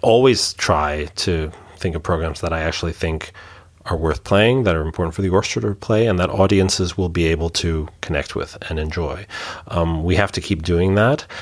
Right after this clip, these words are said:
Um, I think it's important to, to do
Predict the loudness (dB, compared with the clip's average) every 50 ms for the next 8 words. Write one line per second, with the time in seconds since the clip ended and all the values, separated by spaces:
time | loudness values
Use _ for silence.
0 | -16 -18 -20 -20 -14 -6 0 2 2 2 2 2 2 2 2 0 -2 -8 -16 -20
1 | -4 0 0 0 2 2 2 4 4 2 4 2 2 4 4 4 4 4 2 0
2 | 0 2 4 4 4 4 2 0 -6 -12 _ -6 -2 0 2 2 2 2 0 -2
3 | -4 -4 -2 0 2 2 2 2 2 0 -2 -2 -6